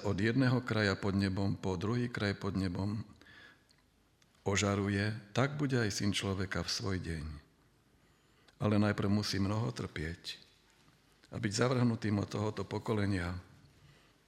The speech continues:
A ako bolo vo dňoch Noého, tak bude aj vo dňoch Syna človeka. Jedli, pili, ženili sa a vydávali, až do toho dňa, ktorého vošiel Noach do korábu. A prišla potopa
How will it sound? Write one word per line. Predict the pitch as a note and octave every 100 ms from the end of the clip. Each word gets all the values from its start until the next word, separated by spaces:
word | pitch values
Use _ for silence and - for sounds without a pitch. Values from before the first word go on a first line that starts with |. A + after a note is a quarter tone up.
| -
A | A2+ B2+
ako | C3
bolo | C3+ C#3
vo | B2+ C3+
dňoch | C#3 A2+ - -
Noého, | F#2 G#2 A2+ G#2+ G2+ G#2+ - - - _ _ - _ - _ - _ -
tak | - A2 - G#2+
bude | A2+ A2+
aj | G#2
vo | F#2+ G2+
dňoch | G2+ F#2
Syna | - G2 F#2
človeka. | - F2+ E2+ E2+ - E2+ F#2+ - _ _ _ - -
Jedli, | C3+ A#2+ A#2+ A#2+ A#2
pili, | - A2 G2+ G#2 G2+ - - - _ - -
ženili | A#2 C3+ C3+ C3
sa | - C3 A2+
a |
vydávali, | F2+ A2+ A#2 G#2+ G#2 G2+ G2 G2 - - - - - -
až | A2+ A#2+
do | C#3
toho | D3 C3+ B2+
dňa, | G#2 G2 -
ktorého | - G#2+ G2+ G2
vošiel | G#2+ B2 - C3+ B2+ - - G2+
Noach | A2 A2 G#2+
do | F#2 F#2
korábu. | G2 G2 F#2 F#2 F2 - - - - _ - - - - -
A | G#2
prišla | B2+ C#3+ A#2+ A2
potopa | A2+ - A2+ - A2